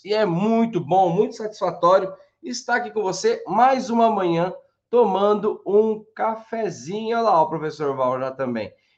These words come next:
Então, sejam todos muito bem-vindos, muito obrigado por permitir com que a gente entre aí no teu trabalho, na tua oficina, na tua casa, no translado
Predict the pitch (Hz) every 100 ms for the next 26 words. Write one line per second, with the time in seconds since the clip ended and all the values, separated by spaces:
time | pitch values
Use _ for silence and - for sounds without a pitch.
0 | _ 190 226 233 220 - 202 208 180 170
1 | 165 156 131 131 123 117 131 127 123 165
2 | 180 170 135 170 156 123 117 131 151 131
3 | 131 120 - 147 135 131 - 165 175 _
4 | _ _ 139 139 147 165 170 - 190 196
5 | 170 147 143 143 139 117 123 139 143 123
6 | 110 120 - - 123 131 123 110 - 123
7 | 113 - 127 127 127 123 _ _ _ -
8 | 202 214 240 208 180 220 226 160 -